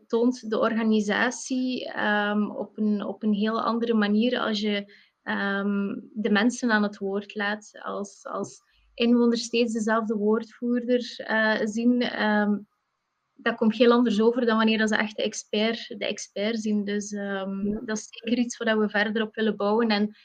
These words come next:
Speaker 1: eh, het idee is echt, ehm, ik heb het daarnet al eens bij jou aangehaald, het idee is echt dat we willen evolueren naar ehm, je hebt een dienst communicatie en daar zit, ehm, een bepaalde mate van expertise.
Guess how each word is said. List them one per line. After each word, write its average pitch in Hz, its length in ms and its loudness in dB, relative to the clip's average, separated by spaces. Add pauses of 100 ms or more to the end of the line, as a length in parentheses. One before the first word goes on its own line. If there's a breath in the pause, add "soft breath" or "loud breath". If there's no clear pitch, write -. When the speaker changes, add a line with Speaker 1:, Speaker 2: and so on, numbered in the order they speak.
(280 loud breath)
Speaker 1:
eh, 208 120 -2
het - 260 -6
idee 233 380 4
is 220 220 -2
echt, - 640 -6
ehm, 202 500 -2
ik - 280 -12
heb 208 100 -6
het 214 140 -6
daarnet 214 340 2
al 220 120 -4
eens 214 340 -6
bij 214 120 0
jou 208 260 2
aangehaald, 226 680 0
het - 300 -20
idee 220 420 4
is 214 120 0
echt 220 260 -2
dat 233 120 -2
we 214 80 2
willen 214 200 2
evolueren 214 640 2
naar 220 340 2 (380 soft breath)
ehm, 214 420 2
je 214 100 -2
hebt 220 220 0
een 226 140 4
dienst 233 300 4
communicatie 233 1120 0
en 214 180 4
daar 208 220 4
zit, 214 460 -6
ehm, 202 340 -4
een 214 100 4
bepaalde 214 420 0
mate 208 340 2
van 214 100 -2
expertise. 277 960 -2